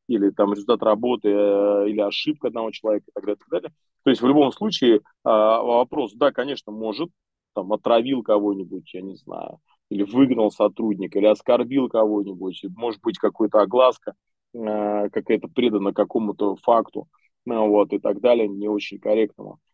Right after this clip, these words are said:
И, конечно, он может подвести. Многих в этом-то вся и проблема, и, и в этом-то и задача, чтобы, э, очень важно, чтобы каждый партнёр понимал, что от его, а, деятельности зависит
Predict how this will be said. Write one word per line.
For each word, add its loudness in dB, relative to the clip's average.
И, 0
конечно, 2
он -4
может -4
подвести. -6
Многих 0
в 4
этом-то 4
вся 2
и 4
проблема, -2
и, -2
и -2
в 0
этом-то -2
и -2
задача, 2
чтобы, -2
э, -18
очень 0
важно, 2
чтобы -6
каждый 0
партнёр -2
понимал, 0
что 0
от -6
его, -2
а, -12
деятельности -2
зависит -2